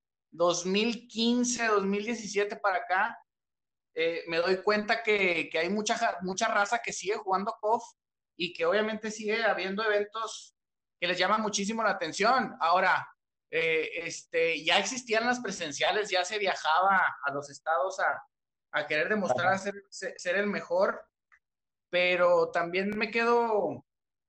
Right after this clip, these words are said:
Speaker 1: con mucho de que ahora en el, en el Neo Geo World Tour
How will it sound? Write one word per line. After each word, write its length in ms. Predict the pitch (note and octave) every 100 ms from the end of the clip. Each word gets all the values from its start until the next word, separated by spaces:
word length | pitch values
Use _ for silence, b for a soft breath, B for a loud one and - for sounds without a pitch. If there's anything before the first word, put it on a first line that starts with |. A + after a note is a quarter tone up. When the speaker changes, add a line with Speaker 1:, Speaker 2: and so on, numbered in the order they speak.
| _ _ _ _ _ -
Speaker 1:
con 180 | F3+ F3+
mucho 360 | G3 G3+ B3
de 180 | A#3+ A3+
que 800 | A3 F#3+ F3+ E3+ E3+ D#3+ - - _ - D#3
ahora 400 | E3+ F#3 G3+ A3+
en 120 | A#3 A3+
el, 200 | G#3 F3
en 140 | F3+
el 220 | F3 F3
Neo 180 | F#3 A3
Geo 220 | A3+ A3+ G#3
World 220 | A3 A3 -
Tour 320 | A3 G#3+